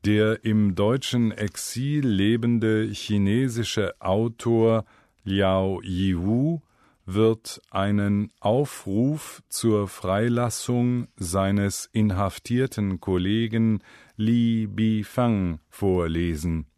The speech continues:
Am Abend des zehnten Mai neunzehnhundertdreiunddreißig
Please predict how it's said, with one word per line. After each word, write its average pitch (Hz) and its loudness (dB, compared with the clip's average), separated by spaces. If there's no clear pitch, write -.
Am 90 -4
Abend 123 -2
des - -4
zehnten 127 0
Mai 98 2
neunzehnhundertdreiunddreißig 104 -2